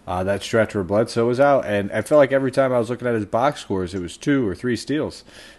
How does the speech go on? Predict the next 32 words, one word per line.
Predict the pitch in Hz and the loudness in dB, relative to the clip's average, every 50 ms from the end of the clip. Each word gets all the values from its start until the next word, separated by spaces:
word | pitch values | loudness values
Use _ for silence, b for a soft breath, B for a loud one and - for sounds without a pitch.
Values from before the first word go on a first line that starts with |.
| B | B
So | B - 104 | B -2 0
he | 104 131 170 | 0 0 0
can | 196 185 | 0 2
get | 180 151 | 4 4
it | 123 104 | 4 4
done | 131 127 120 | 2 0 0
in, | 110 101 98 - | 0 -2 -4 -4
in | - 110 104 101 95 78 107 | -4 -4 -2 -2 -4 -2 -2
limited | 113 120 123 113 101 85 | 0 0 0 0 -2 -2
minutes | 101 110 107 98 - - | -2 -2 -2 -2 -4 -6
in | 95 98 | -8 -6
many | 101 101 95 | -6 -6 -6
different | 95 92 - 95 85 82 | -6 -8 -8 -10 -10 -8
ways. | 87 87 87 87 87 85 - | -6 -6 -6 -6 -8 -8 -8
He's, | - 98 92 85 - - - - | -8 -8 -8 -10 -12 -18 -20 -16
he | 85 92 | -10 -6
handles | 110 120 120 113 117 107 98 104 | -2 -2 -2 -2 -2 -4 -6 -8
the | 98 | -6
rock. | - 98 92 92 95 95 92 - | -4 -2 0 0 0 -2 -4 -6
He's | 95 87 - | -8 -8 -6
playing | - 107 107 104 | -4 -4 -2 -2
a | 104 | -2
little | 101 101 | -2 -2
bit | 101 98 | -2 -4
of | 92 - - | -4 -6 -6
point | 101 98 95 - | -6 -6 -6 -6
guard, | - 98 95 95 92 | -4 -4 -4 -4 -4
plays | - 110 113 104 104 | -2 -2 -2 -2 -2
a | |
little | 107 98 92 | -2 -4 -4
shooting | 87 - - 98 98 95 | -4 -6 -6 -6 -6 -4
guard, | 87 95 92 92 95 95 92 | -4 -2 -2 -2 -2 -4 -6